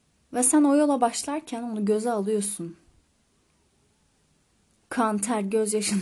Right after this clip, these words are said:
<laughs> göze alarak yola başlıyorsun. Ve bu çok kıymetli bir şey. Çoğu insan bunu yapamadan bu dünyadan gidiyor.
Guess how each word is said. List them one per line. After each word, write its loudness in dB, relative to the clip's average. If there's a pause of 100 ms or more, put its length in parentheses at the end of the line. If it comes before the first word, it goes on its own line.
(100)
<laughs> -12
göze 0
alarak -2 (420)
yola 2
başlıyorsun. -4 (1500)
Ve -4
bu -2
çok -6
kıymetli -2
bir -8
şey. -8 (640)
Çoğu 2
insan 0 (1400)
bunu 0
yapamadan -4
bu -4
dünyadan -4
gidiyor. -4